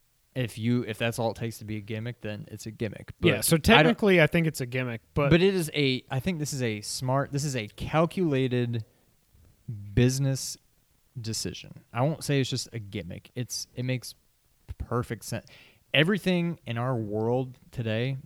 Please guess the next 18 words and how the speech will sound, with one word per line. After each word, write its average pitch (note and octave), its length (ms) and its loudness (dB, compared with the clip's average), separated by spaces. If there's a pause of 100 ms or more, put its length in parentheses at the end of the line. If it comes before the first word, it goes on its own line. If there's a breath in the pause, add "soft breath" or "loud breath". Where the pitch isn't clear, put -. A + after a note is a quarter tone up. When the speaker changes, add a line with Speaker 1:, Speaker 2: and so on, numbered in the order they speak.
(100)
Speaker 1:
technologically A2 800 -8
speaking, A#2+ 560 -8 (560)
is B2 220 -2
to A#2+ 80 -2
be A#2 120 2
able G#2+ 140 0
to A2 100 -2
do A2 320 0 (200)
everything B2+ 640 -4 (180)
on A2+ 200 -4
the A2+ 80 -2
go G#2+ 320 0
that F2+ 80 -10
you A2 100 -10
can G#2+ 120 -8
do G#2 120 -6
at - 80 -10
home. - 240 -14